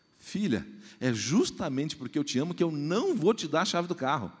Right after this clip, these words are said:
para que você não cometa, é, primeiro, um, uma contravenção e depois o risco de um acidente. Para a sua proteção, das suas amigas, dos seus amigos e de todos os outros motoristas, não posso te dar a chave do carro."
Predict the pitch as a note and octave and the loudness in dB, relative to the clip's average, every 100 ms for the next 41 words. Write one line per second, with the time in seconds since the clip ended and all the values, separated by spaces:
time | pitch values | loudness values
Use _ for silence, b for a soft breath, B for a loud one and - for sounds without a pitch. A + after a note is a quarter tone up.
0 | - _ B B - D3+ D#3 C#3 D3 - | -20 _ B B 0 2 2 0 0 2
1 | G3 G#3+ C#3 C3 E3+ A#3+ G3+ D3+ E3+ G#3+ | 2 2 -2 4 6 6 4 2 2 2
2 | A3 A3+ B B - D3 C#3+ C#3+ C#3 F3+ | 0 -4 B B 0 0 2 0 2 2
3 | B3 - B B C#3+ D3 D3 C#3+ C3+ - | 0 -2 B B 2 4 2 0 -2 0
4 | D#3 D3+ C3+ C3 A#2 - G3 D4+ - - | 0 2 0 0 0 -2 -2 -4 -6 -18
5 | B B - C3+ E3 - C3+ D3+ - - | B B -10 -2 -2 2 4 4 0 -8
6 | - B2+ A#2 C3 D3 C#3 C3 C#3 C3+ C#3+ | -6 0 0 0 -2 -2 -2 -4 -4 0
7 | A2+ G2+ - - B B - D3+ C#3+ - | 2 0 -2 -10 B B -2 -2 0 0
8 | G#3+ C4 B3+ A3+ G#3 F#3 - B2+ G#2+ B | 2 2 4 0 0 2 2 4 2 B
9 | B C3+ B2+ - G3 G#3+ G3+ F3 D3+ C3 | B -2 0 0 0 0 0 0 0 0
10 | A2 A#2 - F#3 G3 E3 C#3 A#2 - B | 0 -2 -2 0 0 0 0 0 -4 B
11 | F#3 D#3 E3 - - B3 A#3+ F3 D#3+ E3 | -2 -2 -4 -2 6 6 6 4 2 4
12 | D#3 C#3 D3+ G#3 B2+ - - - - - | 0 2 4 4 2 -2 -4 -20 -20 -4
13 | A2 C3 A#2 D3+ E3+ G2+ F#2+ F#2+ F2+ F#2 | -4 -2 0 0 -2 -4 -4 -4 -4 -4
14 | F#2+ A1 | -6 -6